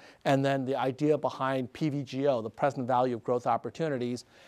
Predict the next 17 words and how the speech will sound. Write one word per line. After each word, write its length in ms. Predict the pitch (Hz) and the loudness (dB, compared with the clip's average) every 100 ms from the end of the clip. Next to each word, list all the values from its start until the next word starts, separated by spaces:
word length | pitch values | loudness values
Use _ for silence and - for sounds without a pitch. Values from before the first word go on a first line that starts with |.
| - | -10
and 160 | 135 123 | -8 -6
how 240 | - 151 | 2 4
that 180 | 139 135 | 4 0
can 100 | 139 | 0
actually 380 | 131 - 135 135 | -2 -2 -4 -2
lead 260 | 127 156 151 | 0 -2 -2
to 60 | |
some 160 | 139 127 | -4 -6
tremendous 800 | - 127 123 160 214 147 131 - | -4 -4 2 4 4 2 -2 -6
valuation 760 | - 123 147 160 135 151 151 127 | -4 2 4 4 4 2 0 -6
swings 680 | - - 185 160 117 117 - - - - - | -10 -4 -2 0 -2 -6 -12 -16 -20 -20 -6
in 120 | 143 | -6
a 60 | 120 | 0
company 460 | 165 156 123 120 | -2 0 -2 -2
that's 240 | 113 117 - | -6 -8 -4
based 300 | 135 131 127 | -4 -2 -4
upon 440 | - 127 117 | 6 6 6